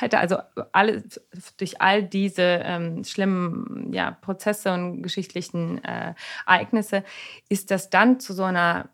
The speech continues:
ja, pseudo-mononationalen, ähm, ja, sozialistischen, ja, Nation, ähm,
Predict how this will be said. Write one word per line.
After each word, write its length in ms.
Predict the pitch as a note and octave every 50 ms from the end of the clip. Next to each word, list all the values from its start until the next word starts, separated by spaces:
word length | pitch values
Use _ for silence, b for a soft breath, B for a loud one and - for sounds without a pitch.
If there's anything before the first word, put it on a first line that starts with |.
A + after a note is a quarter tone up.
| _ -
ja, 300 | - G3 F#3 F#3 F3 F3
pseudo-mononationalen, 1900 | F3 - - - F#3+ G3 G3+ G3+ F#3 F3+ F3+ F#3 F#3 F#3+ G3 F3+ F3 F3 F3 F3 F3 E3+ E3+ - - F3+ E3+ E3 E3 E3+ F3 E3+ E3 E3 E3 E3 -
ähm, 1000 | - G#1+ G#1+ - - - - - - - - - - - E2 - - - - -
ja, 220 | - E3+ D#3 D#3+
sozialistischen, 1300 | D#3+ E3+ E3 - - - E3+ E3+ F3 - - F3+ E3+ - - E3+ E3+ E3+ E3 E3 D#3+ D#3+ D#3+ E3+ E3+ E3+
ja, 300 | E3 D#3+ D#3+ D#3+ E3 E3+
Nation, 840 | F3 F3 F3 E3+ - - - G#3 G3 G3+ A3 A#3 A3 G3+ G3 -
ähm, 540 | - F3 E3+ E3+ E3+ E3 E3 E3 E3 E3+ E3